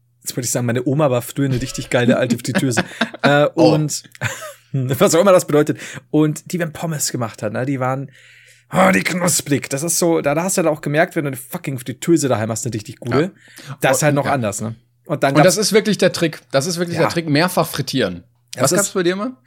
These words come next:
Speaker 1: Ja, und daheim gab's dann Backofen-Pommes von McCain.
Speaker 2: Äh.
Speaker 1: Und das ist halt so,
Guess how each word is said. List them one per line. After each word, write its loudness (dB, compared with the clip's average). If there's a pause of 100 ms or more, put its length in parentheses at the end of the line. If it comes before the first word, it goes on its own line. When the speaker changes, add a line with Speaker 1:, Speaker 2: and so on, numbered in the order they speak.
(140)
Speaker 1:
Ja, 4
und -4
daheim 2
gab's 0
dann -2
Backofen-Pommes -8 (520)
von -4
McCain. -2
Speaker 2:
Äh. -12
Speaker 1:
Und 0
das 2
ist -2
halt 2
so, -2